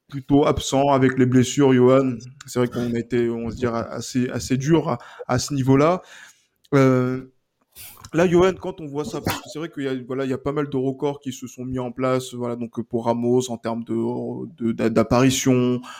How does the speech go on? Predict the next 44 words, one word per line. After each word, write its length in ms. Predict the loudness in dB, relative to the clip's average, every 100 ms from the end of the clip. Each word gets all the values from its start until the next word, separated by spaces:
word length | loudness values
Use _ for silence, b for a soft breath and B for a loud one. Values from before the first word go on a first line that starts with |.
| B -10
de 140 | 0
records, 500 | 2 4 2 4 4
notamment 340 | 4 2 2 0
en 60 |
termes 200 | 2 0
de 100 | 2
matchs 320 | 2 2 2 0
joués, 480 | 2 2 2 2 -4 B
notamment 400 | -10 -4 -2 0
auprès 380 | 2 0 0 -2
du, 180 | 0 -2
du 100 | 0
Real 160 | 0 2
Madrid. 360 | 2 4 0 B B B
Il 40 |
y 20 | -2
aura 140 | 0
des 80 | 2
records 400 | 2 2 0 -2
qu'il 320 | -4 -2 0
aurait 240 | 2 0 0
pu 160 | 2
avoir 340 | 2 2 0 -2
s'il 180 | 0
avait 180 | 0 0
continué 320 | -2 -4 -2 -2
une 80 |
saison, 380 | 0 -2 -2 -8 b b -6
euh, 260 | -2 0 0
de, 260 | 2 2
de, 220 | 2 0 2
de 100 | 0
plus, 420 | 4 4 4 0
hein, 160 | -4 -6 b b -2
euh, 240 | 2 2 2
notamment 380 | 2 0 0
en 60 | -2
termes 240 | -2 -4
de, 220 | -4 -6 -6
de, 160 | -8
de 120 | -8
matchs, 320 | -6 -6 -4 -2
euh, 600 | 0 0 -2 -6 -10 -12
disputés. 600 | -8 -8 -6 2 2 2